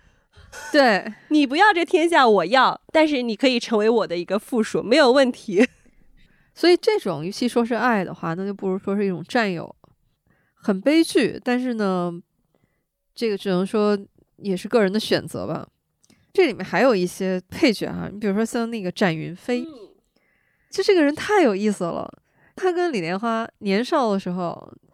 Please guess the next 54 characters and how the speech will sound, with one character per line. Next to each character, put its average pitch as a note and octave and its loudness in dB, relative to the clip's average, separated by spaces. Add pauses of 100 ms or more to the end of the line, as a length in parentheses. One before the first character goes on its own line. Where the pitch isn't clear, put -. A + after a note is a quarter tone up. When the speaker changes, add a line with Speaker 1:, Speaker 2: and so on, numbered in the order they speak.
(140)
Speaker 1:
比 A3 -4
试 - -4
了 C#4 6
一 G3+ 2
场， - -8
李 F#3 -4
莲 F#3+ 0
花 D4 0
那 D4 0
时 A3 -4
候 G#3+ -2
也， A3 -10 (120)
哎 - -14
呀， E3 -18 (340)
其 - -8
实 D4+ -2 (120)
这 - -4
么 B3+ -4
想， G#3+ 0
李 G#3+ -6
莲 G4 -8
花 G3 -6
确 D4 -2
实 G3+ -4
挺 - -16
招 F#3 -4
人 F#3 -2
烦 - -12
的， A3+ -16 (540)
就 G#4 0
是 F4+ -2
需 - -2
要 D#4+ 4
一 C4+ 2
条 A#3+ -4
头 F#3+ -6
巾， D#4+ -2 (140)
不 F4 0
好 C4+ 0
好 A3 2
跟 C#4+ -2
人 C#4+ -4
家 C#4+ -2
说， C4+ 0 (420)
非 F#4 2
要 E4+ 6
比 F#3+ -6
个 D4 6
武， G#3 -4 (480)
跟 C4 0
人 C4+ -2
打 A3 0
赌 A#3+ -2
嘛， - -8